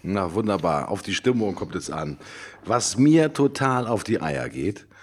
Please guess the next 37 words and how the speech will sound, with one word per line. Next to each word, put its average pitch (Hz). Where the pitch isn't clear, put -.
ähm, 92
wir 104
sind 117
ja 123
in 107
einem 95
Hochwahljahr 69
in 85
diesem 73
Jahr. 82
Äh, 90
es 87
wird 101
ja 107
überall 123
gewählt, 104
ob, -
äh, 95
Bundestagswahl, 80
Landtagswahlen, 76
überall. 76
Und -
man 104
sieht 127
ja, 110
wenn 92
man 104
ein 127
bisschen 156
in 120
der 113
Republik 110
umhergeht, 110
äh, 98
wahnsinnig 101
viele 87
Wahlplakate. -